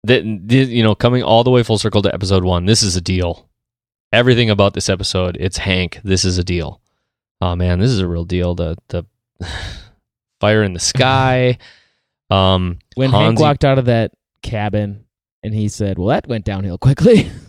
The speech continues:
Speaker 1: Yeah.
Speaker 2: It just made me love his character so much.
Speaker 1: <sighs> And, I mean, even we, we'll break down the castle, which is a Kafka reference, and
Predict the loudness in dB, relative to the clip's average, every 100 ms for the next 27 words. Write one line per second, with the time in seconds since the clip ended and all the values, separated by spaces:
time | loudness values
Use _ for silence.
0 | _ -4 0 0 0 0 -2 -4 -10 -12
1 | -4 -4 2 2 4 2 4 4 2 0
2 | 0 -2 -2 -4 -2 -4 -4 -10 -14 -18
3 | -20 _ _ 0 2 2 2 0 0 0
4 | 0 0 -2 2 2 4 2 2 2 2
5 | 2 0 0 2 0 2 2 2 0 -2
6 | -6 -4 -2 -2 -2 -2 -2 -2 -6 -6
7 | -6 -8 -8 -10 -12